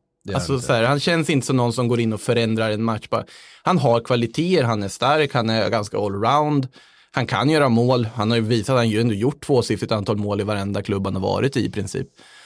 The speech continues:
Speaker 2: Så att där kan han ju, men det är någonting som saknas. Men det är väl då de där åren i Juventus där han var kanske som bäst, när han var i sin prime. Och Juventus minns väl på något sätt det. Samtidigt som man då verkar ha Morata som ett backup-alternativ till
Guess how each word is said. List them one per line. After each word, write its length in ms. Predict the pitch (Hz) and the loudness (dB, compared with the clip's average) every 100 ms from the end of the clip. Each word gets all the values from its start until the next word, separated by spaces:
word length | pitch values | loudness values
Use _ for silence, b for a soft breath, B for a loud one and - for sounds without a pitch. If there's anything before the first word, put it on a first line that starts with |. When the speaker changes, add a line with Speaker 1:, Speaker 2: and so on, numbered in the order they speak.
| B _ | B _
Speaker 2:
Så 120 | - | -2
att 120 | 113 - | -2 -2
där 260 | 120 139 170 | 0 0 0
kan 340 | - 131 107 | 0 0 0
han 120 | 110 | 0
ju, 80 | 110 | -2
men 280 | 110 110 87 - | -2 -4 -6 -8
det 200 | 131 131 | -2 0
är 380 | 127 135 131 - _ | 0 0 -2 -6 _
någonting 540 | 139 151 156 139 117 | 2 4 4 4 2
som 100 | 110 107 | 0 2
saknas. 400 | 123 104 113 - | 0 0 0 0
Men 100 | 156 | 2
det 80 | |
är 120 | 139 160 | 2 2
väl 140 | 185 | 2
då 140 | 127 | 4
de 140 | 123 123 | 4 2
där 200 | 117 120 | 2 2
åren 400 | 117 110 110 110 | 2 2 0 2
i 40 | |
Juventus 500 | 113 117 143 139 123 | 2 2 0 0 -2
där 80 | 127 | 0
han 120 | 120 | 2
var 140 | 110 107 | 2 0
kanske 280 | 123 104 104 | 0 -2 -2
som 240 | 117 104 | -2 0
bäst, 360 | 147 143 - - | 0 -2 -4 -2
när 60 | |
han 80 | 113 | 2
var 160 | 143 151 | 4 2
i 40 | |
sin 180 | 139 117 | 2 -2
prime. 300 | - 101 101 | 0 -2 0
Och 60 | 107 | 0
Juventus 440 | 110 113 117 147 | 2 0 -2 2
minns 440 | 117 131 190 185 | 4 4 2 0
väl 140 | 156 139 | -2 0
på 80 | 139 | 2
något 220 | 113 110 | 0 0
sätt 320 | - 107 - | -2 -2 -2
det. 200 | 98 98 b b b b b b - | -4 -4 b b b b b b -2
Samtidigt 420 | 135 113 123 120 | 0 0 0 0
som 120 | 123 | 2
man 120 | 117 110 | 0 0
då 200 | 104 - _ _ _ 123 | -2 -4 _ _ _ 0
verkar 300 | 123 113 120 | 2 2 0
ha 120 | 110 | 0
Morata 460 | 117 117 113 113 | 2 2 2 0
som 120 | 110 110 | -4 -6
ett 140 | 98 | -2
backup-alternativ 1160 | - - 139 123 - 107 107 117 113 147 135 101 | -2 0 -2 -2 -2 -2 -2 -4 -2 0 0 0
till 280 | - 107 | -2 -2